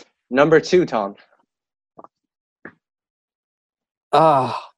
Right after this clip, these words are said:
Speaker 2: man. I'm probably gonna have to go with, I'm probably gonna have to go with a hundred percent Ginuwine, to be honest.
Speaker 1: Mm.
Speaker 2: That's one I find myself going back to more and more. So for me,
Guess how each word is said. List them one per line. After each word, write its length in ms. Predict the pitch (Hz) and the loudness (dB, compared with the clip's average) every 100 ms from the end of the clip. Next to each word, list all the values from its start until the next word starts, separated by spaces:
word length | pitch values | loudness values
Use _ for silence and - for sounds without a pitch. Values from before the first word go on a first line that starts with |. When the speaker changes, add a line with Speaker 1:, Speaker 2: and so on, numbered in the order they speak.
| - | -20
Speaker 2:
man. 360 | 110 101 98 _ _ _ _ - | -14 -14 -16 _ _ _ _ -4
I'm 140 | 135 | -2
probably 220 | 131 156 | 0 0
gonna 60 | 156 | 2
have 80 | 143 | 0
to 100 | 143 | 0
go 220 | 117 131 127 | 2 4 4
with, 480 | 127 113 - - _ _ _ _ _ _ _ _ _ _ _ | 4 4 0 -18 _ _ _ _ _ _ _ _ _ _ _
I'm 100 | 127 | -4
probably 220 | - 254 | 0 0
gonna 100 | 294 | 0
have 80 | 214 | 0
to 60 | 151 | 2
go 140 | 151 123 | 4 4
with 260 | 104 - _ _ | 2 0 _ _
a 60 | - | -6
hundred 240 | 135 151 | -2 0
percent 360 | 120 - 110 90 | -2 -4 -4 -4
Ginuwine, 560 | 98 123 92 87 87 - | -4 -2 -4 -6 -12 -16
to 80 | 87 | -10
be 140 | 92 | -8
honest. 380 | 104 113 90 _ _ - | -6 -8 -8 _ _ -14
Speaker 1:
Mm. 240 | 147 113 _ _ _ _ - _ _ _ _ _ _ _ _ _ _ _ | -12 -12 _ _ _ _ -20 _ _ _ _ _ _ _ _ _ _ _
Speaker 2:
That's 200 | 131 135 | -2 0
one 120 | 160 143 | 2 0
I 80 | |
find 240 | 120 123 117 | 0 0 0
myself 280 | 110 113 101 | 0 0 2
going 220 | 110 104 | 0 2
back 220 | 110 113 | 2 2
to 100 | 123 | 0
more 220 | 107 110 107 | 2 2 2
and 80 | |
more. 220 | 107 110 101 | 2 2 2
So 160 | 98 - | -4 -10
for 100 | 98 | -10
me, 360 | 107 117 107 | -6 -8 -8